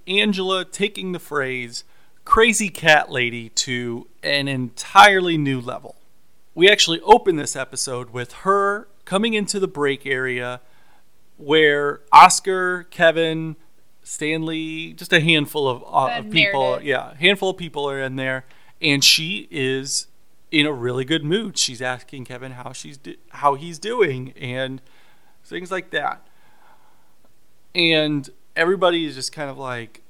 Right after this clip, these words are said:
Speaker 1: "This is different." And Angela tells everybody that she has a brand new member of her family, and it is a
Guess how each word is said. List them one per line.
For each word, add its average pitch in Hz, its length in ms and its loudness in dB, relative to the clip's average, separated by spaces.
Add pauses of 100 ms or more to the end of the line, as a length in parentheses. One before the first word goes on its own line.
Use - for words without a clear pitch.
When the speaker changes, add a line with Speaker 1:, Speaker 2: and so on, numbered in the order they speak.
(220)
Speaker 1:
"This 175 200 4
is 190 160 -8
different." 147 520 -4 (1600)
And 175 220 4
Angela 170 760 2 (920)
tells 175 280 0
everybody 120 480 -4
that 117 460 -10
she 220 320 -2
has 160 240 2
a 139 80 -6
brand 202 480 2
new 196 120 -4
member 135 440 -4
of 131 280 -8
her 139 200 -12
family, 127 600 -16 (540)
and 139 240 -2
it 143 120 -8
is 135 140 -6
a 117 220 -6